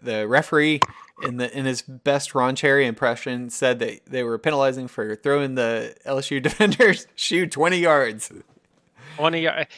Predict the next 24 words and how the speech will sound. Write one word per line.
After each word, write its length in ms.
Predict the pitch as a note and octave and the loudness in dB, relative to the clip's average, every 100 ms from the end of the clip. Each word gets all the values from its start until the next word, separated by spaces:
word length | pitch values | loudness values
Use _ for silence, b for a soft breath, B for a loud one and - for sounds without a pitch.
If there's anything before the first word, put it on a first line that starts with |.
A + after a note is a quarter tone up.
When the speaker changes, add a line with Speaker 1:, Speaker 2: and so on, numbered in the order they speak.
| B | B
Speaker 2:
if 100 | E3 | 0
it's 100 | E3 | 4
fifteen 380 | B3 B3+ B3+ G3 | 4 4 4 6
yards, 360 | E3 D3+ - | 6 6 2
not 160 | D3+ D#3 | 2 2
a 40 | |
penalty. 420 | D3 C3+ A2 G#2+ - _ | 2 -4 -4 -10 -16 _
Speaker 1:
Yeah, 200 | D3 G#2+ - b b | -4 -4 -6 b b
twenty 220 | - D#3 C#3+ | -4 0 2
yards, 240 | C3+ C#3 | 2 0
that's 140 | C4+ | 0
Speaker 2:
So, 160 | - F#3+ | 2 2
Speaker 1:
too 60 | F3 | 0
far. 220 | G#2+ A#2 _ _ b b b _ _ | -4 -6 _ _ b b b _ _
Speaker 2:
well, 120 | E3+ | 2
let's 140 | G#3 - | 2 4
back 280 | G#3+ G#3 F#3+ | 4 6 4
up 200 | E3+ - D3+ | 2 0 2
that 340 | D3+ C#3+ C#3+ _ _ _ _ _ _ _ - | 4 4 2 _ _ _ _ _ _ _ 2
L 180 | F#3 A3+ | 4 4
S 180 | G#3 G3 | 2 0
U 180 | F3 | 0
was 160 | D#3+ C3+ | 0 -2
driving, 500 | D3+ C#3 B2+ A#2 | 2 2 2 -2